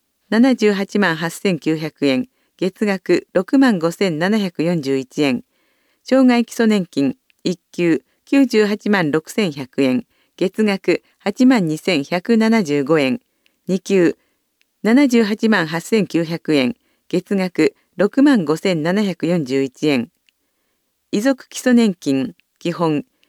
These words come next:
七十八万八千九百円、月額六万五千七百四十一円。この加算額、第一子と第二子、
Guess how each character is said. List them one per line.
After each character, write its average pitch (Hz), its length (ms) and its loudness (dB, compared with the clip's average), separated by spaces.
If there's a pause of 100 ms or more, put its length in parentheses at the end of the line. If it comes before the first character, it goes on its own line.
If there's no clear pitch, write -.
(200)
七 247 220 2
十 226 160 2
八 208 240 -2
万 175 160 2
八 170 140 -4
千 247 240 0
九 180 180 -4
百 175 280 -6
円、 135 220 0 (240)
月 202 240 -2
額 202 380 -2 (180)
六 214 240 0
万 240 220 2
五 147 100 -2
千 160 240 -4
七 185 200 0
百 190 220 -4
四 165 200 -2
十 135 160 -2
一 131 240 -4
円。 123 200 -2 (840)
こ 247 160 2
の 254 160 4
加 233 120 -4
算 220 240 -2
額、 151 380 -2 (340)
第 240 220 0
一 - 140 -6
子 - 260 -12
と - 300 -2
第 175 220 -2
二 147 120 -4
子、 139 260 -4